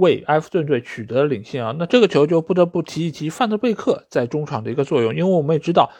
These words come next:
他是一个出球能力比较强的一个球员，而且他也具备非常好的梳理球权的一个能力啊。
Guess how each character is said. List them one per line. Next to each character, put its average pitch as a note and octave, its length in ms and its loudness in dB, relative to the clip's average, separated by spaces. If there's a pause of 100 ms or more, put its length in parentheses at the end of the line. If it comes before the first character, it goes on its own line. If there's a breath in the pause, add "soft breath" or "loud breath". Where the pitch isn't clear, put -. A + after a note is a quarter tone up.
他 C4 260 2
是 - 180 -10
一 A#2 160 -10
个 D3 180 -2
出 G#3+ 220 -8
球 F#3+ 140 -2
能 C#3 220 -8
力 F3+ 100 -4
比 A#2 220 -12
较 C#3 180 0
强 B2+ 300 -10
的 G#3+ 80 -4
一 E3 80 -4
个 C#3+ 100 -2
球 C3+ 180 -4
员， C3+ 180 2 (180 loud breath)
而 F3+ 160 0
且 G#3+ 100 4
他 G#3 160 2
也 D#3 200 0
具 G3+ 260 -4
备 E3 240 2
非 A3+ 240 0
常 C4+ 180 -4
好 A#2 240 -6
的 B2+ 140 -6
梳 A#3 220 -6
理 E3 160 -6
球 C#3+ 180 -4
权 D#3 180 -6
的 D#3+ 80 -6
一 D3+ 60 -6
个 F3+ 120 -4
能 C#3+ 220 -6
力 F#3+ 140 -4
啊。 A2+ 160 -4